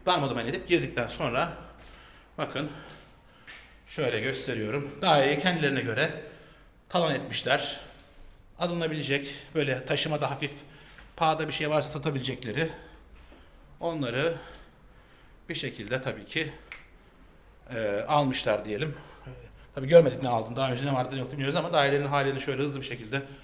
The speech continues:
hemen göstermek istedim. Evet, şöyle bakın. Burası da şöyle. Evet. İşte kentsel dönüşüm dolayıyla,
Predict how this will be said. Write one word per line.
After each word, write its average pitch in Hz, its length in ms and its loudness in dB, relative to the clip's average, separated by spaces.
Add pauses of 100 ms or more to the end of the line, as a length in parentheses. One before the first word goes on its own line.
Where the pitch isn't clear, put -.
(380)
hemen 123 260 -2
göstermek 123 500 0
istedim. - 440 0 (1160)
Evet, 104 440 -2
şöyle 104 300 -6
bakın. 117 400 -6 (2750)
Burası 113 300 -6
da 110 60 -10
şöyle. 98 480 -6 (1700)
Evet. 95 800 -6 (300)
İşte 160 300 -2 (800)
kentsel 175 380 2
dönüşüm 175 340 -2
dolayıyla, 165 720 0